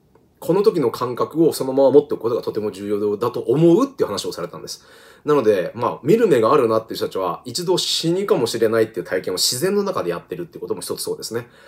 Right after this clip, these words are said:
その中で五感を開くっていうイメージよりか研ぎ澄ませる。そしてこれを訓練していく中で、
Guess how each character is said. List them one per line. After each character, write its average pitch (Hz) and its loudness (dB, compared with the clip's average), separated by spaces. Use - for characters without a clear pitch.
そ - -4
の 185 0
中 190 -2
で 104 -2
五 - 0
感 175 4
を 175 4
開 254 2
く - -2
っ - -14
て - -16
い 107 -2
う - -6
イ 147 -4
メ 131 0
ー - 2
ジ 92 -8
よ 92 -6
り 82 -12
か 90 -10
研 - -8
ぎ 202 0
澄 202 0
ま 185 0
せ - -6
る。 - -20
そ - -6
し - -4
て 185 2
こ 196 0
れ 214 10
を 214 12
訓 247 -2
練 120 6
し - -6
て 101 -2
い 101 -4
く - -8
中 107 -4
で、 139 2